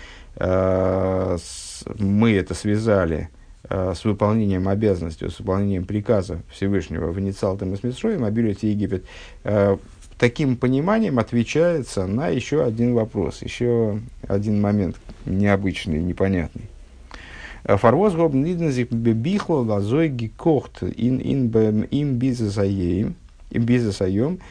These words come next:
э, веат киде и кахас, мэ, михот зе гидар ц-, ц-, цвинген,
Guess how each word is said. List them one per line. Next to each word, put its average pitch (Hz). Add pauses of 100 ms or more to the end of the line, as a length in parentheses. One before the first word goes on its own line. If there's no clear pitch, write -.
(240)
э, 107
веат 165
киде 143
и 117
кахас, 123
мэ, 98
михот 120
зе 139
гидар 123
ц-, 107
ц-, 110
цвинген, 160